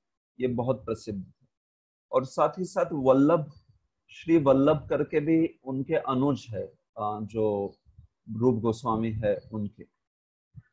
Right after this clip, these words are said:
तो सनातन गोस्वामी जो है वो श्रील रूप गोस्वामी के अग्रज है, बड़े भाई है, और वल्लभ जो है उनके अनुज है, छोटे भाई है। तो ये तीन भाई खार-, खास करके बड़े प्रसिद्ध है,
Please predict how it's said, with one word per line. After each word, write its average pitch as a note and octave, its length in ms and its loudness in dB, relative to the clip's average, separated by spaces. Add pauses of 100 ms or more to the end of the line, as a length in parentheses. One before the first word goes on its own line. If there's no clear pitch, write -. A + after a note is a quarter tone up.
(160)
तो D3+ 60 -2
सनातन F3+ 500 2
गोस्वामी F3+ 500 -2
जो F#3+ 180 0
है D#3+ 280 2
वो C#3+ 220 -2
श्रील D#3 280 -2
रूप D3+ 260 0
गोस्वामी D3+ 540 -6
के - 100 -2
अग्रज B2+ 520 4
है, A2 140 4
बड़े A#2 280 4
भाई G2+ 400 -4
है, G#2 120 -14 (580)
और C3 160 4
वल्लभ C3 460 4
जो D#3 180 2
है D3+ 140 -2
उनके C#3 320 -2
अनुज C3 460 -2
है, G2 240 -10
छोटे A#2 320 -4
भाई G2 300 -6
है। - 200 -10
तो - 160 -10
ये C3+ 200 0
तीन D#3 400 -4
भाई C#3+ 220 0
खार-, C#3 320 -6
खास - 460 -6
करके C3 240 -6
बड़े B2 200 0
प्रसिद्ध G#2 520 -8
है, F#2+ 200 -12